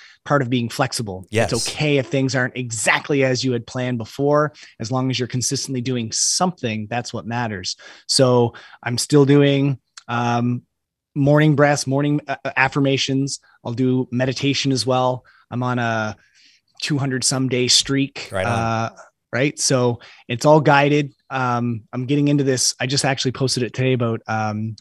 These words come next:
Speaker 1: the pro level, um, course that's on, on the app. I f-, don't feel like a pro at all, um, but I'm definitely getting more comfortable with it. So it's, I, I basically said, once I signed up for the pro course, it's like taking the training wheels off, and it's
Speaker 2: Mm-hmm.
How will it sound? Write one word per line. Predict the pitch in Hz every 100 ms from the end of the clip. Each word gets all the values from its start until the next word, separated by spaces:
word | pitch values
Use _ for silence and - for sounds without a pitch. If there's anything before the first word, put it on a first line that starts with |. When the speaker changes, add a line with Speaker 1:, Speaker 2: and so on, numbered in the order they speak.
| -
Speaker 1:
the | 101
pro | - 147 143
level, | 143 143 147 147 - - - -
um, | 127 127 127 127 127 127 107 _ _ _ _ _
course | - 151 151 -
that's | 135 -
on, | 135 135 131
on | 131 135
the | 120
app. | 113 139 - _ - -
I | 131
f-, | 127 - - 123
don't | 143 147
feel | - 160 160
like | 139
a | 117
pro | - 127 113 131 143 _
at | 120 -
all, | 135 117 120 135 - -
um, | 120 117 117 117 113 _ _
but | 139 127
I'm | 127
definitely | 131 135 135 131 127 123 120 - _ _ _ 139
getting | 120 160 160 151
more | 147 143 139
comfortable | - 147 139 151 151
with | 151 196
it. | 190
So | - 127
it's, | 123 -
I, | 131 -
I | 147
basically | 156 151 139 -
said, | - 139 120
once | 143 143
I | 127
signed | - 143 131
up | 127
for | 110
the |
pro | - 131 123
course, | - 120 113 113
it's |
like | 120 113
taking | 131 123
the | 117
training | - 120 117
wheels | 113 107 107
off, | 101 98 -
and | 104
it's | 104 98
Speaker 2:
Mm-hmm. | 90